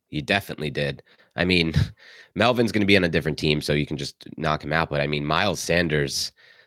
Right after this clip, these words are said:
the va-, his value is tanking big time. I mean, he is under contract cheap, so he'll be there next year. But I don't trust him there at all.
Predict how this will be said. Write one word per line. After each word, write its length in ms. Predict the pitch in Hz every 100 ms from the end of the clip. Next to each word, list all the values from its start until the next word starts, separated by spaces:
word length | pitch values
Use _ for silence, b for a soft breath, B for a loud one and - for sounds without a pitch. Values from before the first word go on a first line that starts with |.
| -
the 60 |
va-, 220 | 80 92
his 200 | 90 107
value 280 | 76 80 78
is 100 | 73
tanking 500 | - 82 80 76 69
big 260 | 62 85 73
time. 300 | 73 71 73
I 40 |
mean, 140 | 76 78
he 140 | 98
is 120 | 98
under 180 | 87 82
contract 440 | - 82 85 73
cheap, 240 | - 82 71
so 100 | 78
he'll 100 | 78
be 160 | 73 78
there 140 | 73
next 300 | 71 - -
year. 160 | 69 65
But 240 | 69 - B B B B
I 60 | -
don't 120 | 92
trust 280 | 82 92 -
him 160 | 92 90
there 200 | 85 80
at 60 |
all. 380 | 87 95 95 92